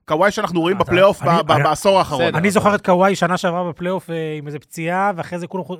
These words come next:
Speaker 2: והוא לא
Speaker 1: אה,
Speaker 2: חוזר.
Speaker 1: אז זאת, זאת הבעיה, זה מה
Speaker 2: כן.
Speaker 1: שאני אומר, זאת הבעיה, אבל קוואי, כשהוא בריא בפלייאוף, ו-, ו-, וסליחה, כשהם ס-, הוא ש-, שיחק שני משחקים, אני חושב, בפלייאוף שנה שעברה מול פיניקס, הוא ניצח אותם משחק אחד, כשהם באו כאילו אנדרדוג, ו-, ו-,
Speaker 2: נפצע.
Speaker 1: ואז נפצע, ו-, ו-, וווסטברוק היה טוב, אבל לא משנה, זה כבר לא היה מספיק.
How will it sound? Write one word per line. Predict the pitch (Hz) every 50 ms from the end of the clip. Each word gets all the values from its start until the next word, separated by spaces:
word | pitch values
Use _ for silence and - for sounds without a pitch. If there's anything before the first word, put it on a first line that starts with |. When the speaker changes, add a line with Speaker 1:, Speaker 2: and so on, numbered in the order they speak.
| 160
Speaker 2:
והוא | 143 147 160
לא | 180
Speaker 1:
אה, | 151
Speaker 2:
חוזר. | - 170 -
Speaker 1:
אז | - - - -
זאת, | 120 135 139 135 -
זאת | 113 123 117
הבעיה, | 131 156 190 247 285 - -
זה | - 104 127
מה | 151
Speaker 2:
כן. | -
Speaker 1:
שאני | 196 208
אומר, | 233 196
זאת | 131 139 147
הבעיה, | 180 151 170 175 147
אבל | 123 113 123
קוואי, | 110 - - 117 123 160 151 151 -
כשהוא | - - 127
בריא | 123 123 123 143 147
בפלייאוף, | 143 - 127 110 104 107 107 _ _ _
ו-, | 120 113 117 -
ו-, | 110 107 113 113 113 110 110
וסליחה, | 107 113 - - 127 113 - 117 117 - -
כשהם | - - 135 120 120
ס-, | - - _
הוא | - 139 127
ש-, | - - - 120 -
שיחק | - - 139 139
שני | - - 139
משחקים, | 156 185 - - 180 - 208 208
אני | 214 196
חושב, | - - 214
בפלייאוף | 208 202 - 214 208
שנה | - - 196
שעברה | 190 - 196 185 196 208
מול | 202 208 196
פיניקס, | - - 226 233 240 - - _ _ _ _ _ _
הוא | - 117
ניצח | 113 - - 170 175
אותם | 165 170 156 151 143
משחק | 135 - - 143 131 147
אחד, | 127 - 123 117 123 135
כשהם | - - 123 123
באו | 135 139 139
כאילו | - - 131 123 117 113
אנדרדוג, | 113 110 107 104 104 107 123 131 - _ _ _ _ _ _ _ _ -
ו-, | 90 101 107 110 110 107 107 - -
ו-, | 101 101 110 110 110 107 107 107 107 107 107 107 104 104 107
Speaker 2:
נפצע. | 110 117 117 _ _ _ _ -
Speaker 1:
ואז | 120 127 139 143 135
נפצע, | 117 - - - 180 202 202 151
ו-, | 135 139 131 127
ו-, | 117 123 120 107
וווסטברוק | 110 151 190 190 220 208
היה | 196 175
טוב, | - 120 113
אבל | 117
לא | 135 143
משנה, | - 135 113
זה | 101
כבר | - - 117
לא | 120 127
היה | 131 135
מספיק. | 123 110 - - 113 - _